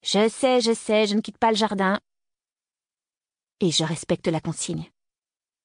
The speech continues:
Je laisse Luca faire ce qu'il a à faire et j'entre dans le garage par la petite porte.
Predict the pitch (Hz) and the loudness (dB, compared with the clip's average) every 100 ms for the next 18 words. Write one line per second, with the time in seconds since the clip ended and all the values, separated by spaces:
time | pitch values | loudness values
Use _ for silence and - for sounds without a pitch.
0 | _ _ - 214 202 - 214 196 208 190 | _ _ -2 2 2 2 -2 0 0 0
1 | 196 - - 180 165 160 208 208 180 170 | -2 -4 -2 0 2 0 0 2 2 2
2 | 175 - 165 170 185 180 180 - 160 156 | 0 -2 -4 0 0 2 0 0 -4 -4
3 | 185 170 - 151 - | -8 -12 -10 -12 -12